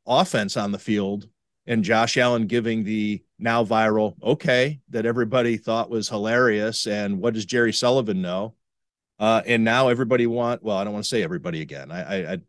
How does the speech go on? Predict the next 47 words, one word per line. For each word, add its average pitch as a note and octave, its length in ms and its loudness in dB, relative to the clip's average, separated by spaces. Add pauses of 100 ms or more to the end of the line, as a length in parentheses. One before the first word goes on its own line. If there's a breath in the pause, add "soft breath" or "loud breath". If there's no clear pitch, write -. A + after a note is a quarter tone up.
getting F#2+ 240 -6
hyperbolic G2 640 -2
in F2 60 -8
that, F2 160 -10
but A2+ 200 0
there A2 180 0
are A#2+ 120 4
a A2+ 40 4
lot G#2 280 0
of B2 80 -2
fans A2 400 -2
that A2+ 160 0
are A2 80 0
saying, G#2+ 480 0 (140)
"Mo-, G2+ 240 -6
time B2 300 0
to B2 60 0
move B2+ 220 0
on B2 200 2
from B2 160 -10
Ken C3 260 -2
Dorsey. B2 400 2
He's G2+ 220 -4
not A2 260 -2
getting G#2+ 260 -4
it G2+ 160 -8
done." B2 380 0 (360)
And C3+ 480 0 (640)
you G2+ 100 -2
throw A#2+ 240 4
those A#2 220 4
two C3 180 -2
together, A#2+ 400 2
maybe G#2 240 -2
it's - 100 -4
time C3+ 200 0
for A#2+ 80 -10
Sean C#3+ 280 -2
McDermott C3+ 400 -2
to G2+ 80 -10
go, E2+ 340 -12 (360)
who A2+ 380 2 (580)
a F#2+ 60 -8
couple B2+ 300 0
weeks B2+ 260 2
earlier C3+ 360 6
was, A2+ 500 4